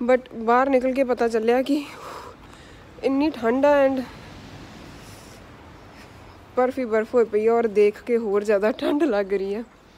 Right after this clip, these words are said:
ਦੇਖਦੇ ਹਾਂ ਕਿ ਸੜਕਾਂ 'ਤੇ, ਮਤਲਬ, ਸੜਕ 'ਤੇ ਕੀ ਹਾਲ ਹੈ ਜਿੱਥੇ ਗੱਡੀਆਂ ਚੱਲ ਰਹੀਆਂ ਨੇ। ਮੈਂ ਆਪਣੇ ਘਰ ਦੇ ਬਾਹਰ ਵਾਲੀ ਸੜਕ ਤਾਂ ਵਿਖਾ ਦਿੱਤੀ, ਮਤਲਬ, ਚਿੱਕੜ ਹੋਇਆ ਪਿਆ ਇੱਕ ਹਿਸਾਬ ਦਾ।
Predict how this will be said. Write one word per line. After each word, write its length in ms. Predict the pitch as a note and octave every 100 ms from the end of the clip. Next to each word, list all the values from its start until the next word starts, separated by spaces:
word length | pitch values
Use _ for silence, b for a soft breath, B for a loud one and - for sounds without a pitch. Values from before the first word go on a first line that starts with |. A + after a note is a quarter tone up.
| B B B B - -
ਦੇਖਦੇ 380 | A#3+ B3+ C4+ D#4
ਹਾਂ 80 |
ਕਿ 80 | D4+
ਸੜਕਾਂ 520 | E4 - C4 C#4 D#4+
'ਤੇ, 140 | D#4+ D4+
ਮਤਲਬ, 300 | B3 G#3+ G#3
ਸੜਕ 280 | A3 B3 B3 -
'ਤੇ 320 | C4+ A#3+ G#3 -
ਕੀ 200 | A3 G#3+
ਹਾਲ 300 | G#3+ F#3+ F#3
ਹੈ 80 |
ਜਿੱਥੇ 240 | F#3+ G3 A3
ਗੱਡੀਆਂ 380 | G#3 F#3 G3 G3
ਚੱਲ 360 | G3 G3 F#3
ਰਹੀਆਂ 240 | F#3+ G3 G3+
ਨੇ। 140 | G3+ B B B -
ਮੈਂ 80 | A3
ਆਪਣੇ 200 | G#3+ A#3
ਘਰ 240 | A3 B3
ਦੇ 140 | G#3+ G3
ਬਾਹਰ 240 | G3+ G#3
ਵਾਲੀ 180 | A#3+ A#3+
ਸੜਕ 220 | A#3 A3 -
ਤਾਂ 80 | A#3
ਵਿਖਾ 360 | A3+ - G3+
ਦਿੱਤੀ, 100 | F#3+
ਮਤਲਬ, 280 | A3 A3 G#3 G#3
ਚਿੱਕੜ 320 | A3 - A3+
ਹੋਇਆ 220 | A3+ G#3+
ਪਿਆ 160 | F#3+ G3
ਇੱਕ 160 | F#3+
ਹਿਸਾਬ 340 | G3 G3+ G#3 F#3+
ਦਾ। 120 | F#3